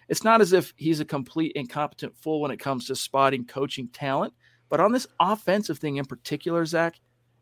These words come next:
he's, he's doesn't appear to know really what he's looking at. And the special teams thing,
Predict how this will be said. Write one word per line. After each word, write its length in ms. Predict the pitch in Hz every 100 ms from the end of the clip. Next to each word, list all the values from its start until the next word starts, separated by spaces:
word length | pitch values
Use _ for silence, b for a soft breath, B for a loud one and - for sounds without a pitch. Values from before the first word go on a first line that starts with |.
| _
he's, 320 | _ 135 - -
he's 560 | - 139 131 107 - - 131
doesn't 380 | - 180 196 - _ - -
appear 300 | 151 - 165
to 100 | 165
know 220 | 139 143
really 320 | 143 139 147
what 200 | 135 131
he's 220 | 127 131 110
looking 380 | 135 147 170
at. 220 | 175 196 - _ _ _
And 140 | 143 135
the 40 |
special 380 | - 202 220 151
teams 360 | - 220 214 -
thing, 260 | 131 113